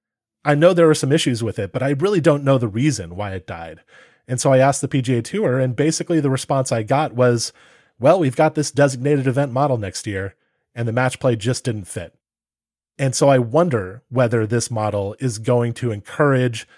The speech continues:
some homogeneity of formats, whether it's really not going to accommodate events like the match play,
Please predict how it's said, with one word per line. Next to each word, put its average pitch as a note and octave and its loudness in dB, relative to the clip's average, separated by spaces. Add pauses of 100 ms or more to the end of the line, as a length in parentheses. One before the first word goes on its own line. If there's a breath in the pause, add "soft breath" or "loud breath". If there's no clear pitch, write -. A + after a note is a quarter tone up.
(260 soft breath)
some A2 -2
homogeneity A2 -2
of F#2+ -6
formats, E2 -12 (420)
whether A#2+ 0
it's A2+ -4
really C3+ 0
not A#2+ -4
going A#2+ 0
to A2+ -4
accommodate A2 -4
events B2 -2
like G#2+ -4
the G#2+ -8
match A2+ -4
play, F2 -12